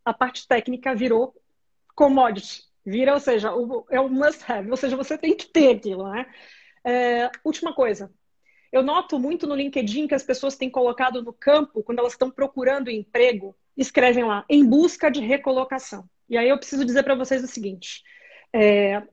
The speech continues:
existem motores de busca, né, de pesquisa de vaga. Da mesma forma que você chega no Google e dá um Google pra pesquisar alguma coisa, quem tá pesquisando uma vaga, ou quem é headhunter, ou dono de uma empresa, tá pesquisando um perfil no LinkedIn,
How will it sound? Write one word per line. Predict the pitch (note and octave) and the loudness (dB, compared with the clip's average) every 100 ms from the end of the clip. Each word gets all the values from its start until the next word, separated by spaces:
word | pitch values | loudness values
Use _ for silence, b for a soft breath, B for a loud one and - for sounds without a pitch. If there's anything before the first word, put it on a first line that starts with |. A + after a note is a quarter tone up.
| _ | _
existem | C4 D4+ E4+ | -2 2 4
motores | D#4 D#4 D4+ | 4 2 2
de | C#4 | 2
busca, | A3+ C#4+ - G3+ | 2 -2 -4 -6
né, | G#3 | -4
de | A3 | -2
pesquisa | B3+ B3+ C4+ B3+ | -2 -2 -2 -2
de | B3 | 0
vaga. | G#3+ G3+ F#3+ G#3 | -2 -4 -6 -4
Da | C#4 | 0
mesma | A4+ A#4+ | 2 2
forma | - D#4 | 0 0
que | D4+ | -2
você | B3+ | -6
chega | A3+ A#3 | -2 -2
no | A3+ | 0
Google | G3 A#3+ A#3+ G3+ | 0 0 0 0
e | |
dá | G#3 | 0
um | G#3 | -2
Google | A#3 A3+ | -2 -4
pra | G#3 | -6
pesquisar | - - G3+ | -10 -4 -2
alguma | G3 F#3+ F#3+ | -2 -4 0
coisa, | B3+ A#3+ | 0 2
quem | G#3+ C4+ | -2 -2
tá | D4+ | 0
pesquisando | D#4+ - A#3 A#3+ | 0 0 0 0
uma | G3+ | -2
vaga, | F3+ G3+ A#3 A3 | -2 2 4 4
ou | G3+ G#3 | 0 -2
quem | A3+ G#3+ | -4 -4
é | |
headhunter, | G#3 F#3+ - A3 A#3 G3+ | -4 -6 -4 -4 -4 -4
ou | F#3+ | -2
dono | G3 G#3+ | 0 0
de | G3+ | 0
uma | |
empresa, | F#3 A3 G#3 G#3+ | -2 -2 -2 -2
tá | A#3+ | -4
pesquisando | G#3 - G3+ A3 A3 | -2 0 -2 0 -2
um | |
perfil | G#3+ A3 - C4 | 0 -2 0 0
no | |
LinkedIn, | A3+ G#3 F#3+ F#3 C4 | 0 -2 -4 -4 -4